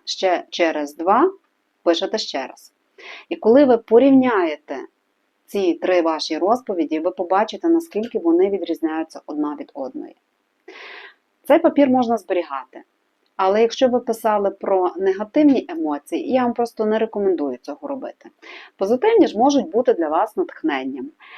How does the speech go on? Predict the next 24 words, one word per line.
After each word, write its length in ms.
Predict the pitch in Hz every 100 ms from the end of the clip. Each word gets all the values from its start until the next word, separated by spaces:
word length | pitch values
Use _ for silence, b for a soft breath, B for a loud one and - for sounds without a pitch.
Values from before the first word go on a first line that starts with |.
| B B -
Ну, 200 | 147 175
це 160 | 196 208
в 60 |
тому 240 | 214 208 180
випадку, 380 | 202 226 233 170
якщо 220 | - 185
ви 120 | 180
не 100 | 170
боїтеся, 640 | 165 165 160 170 196 233
що 160 | 196 165
цей 180 | - 180
папір 440 | 170 - 240 226
колись 320 | 170 175 403
комусь 480 | - 180 175 - - -
попадеться 520 | 151 170 175 175 156
на 140 | 156 170
очі 320 | 202 226 185
і 440 | - 160 156 156
хтось 300 | - - 226
прочитає, 680 | - - 208 196 180 143 131
про 140 | 131 -
що 180 | -
ви 80 | 151
писали. 480 | 147 147 - -